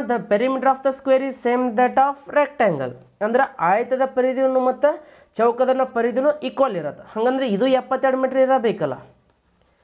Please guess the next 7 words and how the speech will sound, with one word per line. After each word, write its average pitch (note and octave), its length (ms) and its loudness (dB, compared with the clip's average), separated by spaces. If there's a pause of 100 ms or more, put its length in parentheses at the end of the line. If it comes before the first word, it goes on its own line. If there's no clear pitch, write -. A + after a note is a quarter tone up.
(440)
ನಿಮಗೆ C4+ 240 2
ಒನ್ G3+ 280 0
ಟೈಮ್ D#4 260 0
ಗೊತ್ತಿರಲಿ, G#3 460 -8
ಚೌಕ A#3+ 540 0
ಅಂತಂದ್ರೆ G3 540 -6
ಹಿಂಗಿರತ್ತೆ. C#3 640 -6